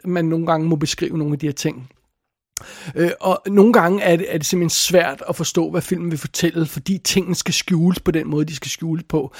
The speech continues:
Altså, hvis man nu ikke, hvis man går fuldstændig blank ind til den her film, øh, og ikke kender de koder, der bliver brugt for at slippe forbi censuren, så vil man ret hurtigt blive lost. Og, og jeg, jeg skal, jeg skal blankt erkende, at jeg er ikke ekspert på det her område, men jeg kender trods alt nogle af de her ting fra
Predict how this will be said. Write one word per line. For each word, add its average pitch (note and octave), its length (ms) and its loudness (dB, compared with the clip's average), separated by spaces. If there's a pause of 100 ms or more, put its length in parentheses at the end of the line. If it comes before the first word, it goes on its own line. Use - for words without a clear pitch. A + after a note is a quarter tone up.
(140)
Altså, D#3+ 160 -2
hvis D#3 140 -2
man F3+ 120 6
nu G3+ 100 8
ikke, - 320 4
hvis E3+ 140 2
man F3 100 4
går F3 120 2
fuldstændig F3+ 440 0
blank E3 280 0
ind E3 100 -10
til E3+ 100 -4
den D#3+ 100 0
her D#3+ 120 2
film, D#3 320 0 (440)
øh, D#3+ 460 4 (100)
og E3+ 140 0
ikke F#3 160 4
kender F3 360 2
de F#3+ 180 2
koder, E3+ 540 6
der E3 160 -2
bliver D3+ 180 0 (100)
brugt - 300 2
for - 220 -4
at D3 60 -4
slippe D#3 300 -4
forbi D#3+ 300 -8 (180)
censuren, D3+ 560 -4
så E3+ 100 -6
vil F3+ 120 2
man F3+ 140 0
ret E3+ 160 4
hurtigt E3 360 2
blive D3+ 200 -4
lost. - 500 -4 (220)
Og, D#3+ 160 2 (120)
og E3+ 220 0
jeg, E3+ 200 0
jeg F#3 160 6
skal, F3 280 4
jeg E3+ 140 4
skal F3+ 120 2
blankt D#3+ 260 2
erkende, E3+ 280 0
at D#3 60 -2
jeg D3 60 2
er D3 40 2
ikke F3 140 2
ekspert D#3+ 360 2
på F3+ 80 -2
det D#3 80 0
her D#3 60 2
område, D#3 240 0
men F3+ 80 4
jeg F#3+ 100 4
kender G#3 220 8
trods D#3 200 -2
alt E3 140 6
nogle E3 160 2
af E3 60 2
de D#3+ 100 0
her D#3+ 120 6
ting - 340 -2
fra D3+ 360 -2